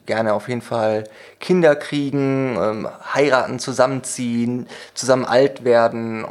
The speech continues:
Speaker 1: und, äh, zusammen wachsen.
Speaker 2: Mhm. Okay, also die Frau deines Herzens, das wär ja schon so ein bisschen wie damals so deine erste große Liebe, das kam ja dem schon ziemlich nahe.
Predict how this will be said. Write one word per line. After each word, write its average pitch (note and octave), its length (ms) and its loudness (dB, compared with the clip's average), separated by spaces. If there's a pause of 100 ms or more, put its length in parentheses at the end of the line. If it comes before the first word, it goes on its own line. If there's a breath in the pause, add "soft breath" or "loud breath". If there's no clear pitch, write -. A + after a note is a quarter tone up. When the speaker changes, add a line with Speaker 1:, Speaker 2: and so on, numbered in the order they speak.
Speaker 1:
und, G#2+ 500 -2
äh, A2+ 220 -8
zusammen G#2+ 360 -6
wachsen. G#2+ 540 -6 (240)
Speaker 2:
Mhm. G#3+ 320 -2 (180)
Okay, A3+ 200 -4
also F#3 240 2
die G#3 100 -8
Frau A3+ 240 4
deines C#4 320 0
Herzens, E4+ 560 -2
das C4 180 -10
wär A3+ 240 0
ja C4 200 4
schon C4+ 320 2
so C4 180 4
ein B3+ 140 2
bisschen B3 400 -2
wie A#3 220 -4
damals C4+ 640 2
so C4 120 -4
deine A3+ 260 -2
erste C#4 340 -2
große C4+ 380 -6
Liebe, B3+ 400 -2
das A3+ 160 -6
kam A3+ 260 0
ja A#3 140 0
dem A3 260 0
schon G#3+ 260 -2
ziemlich F3+ 460 -6
nahe. C3+ 540 -4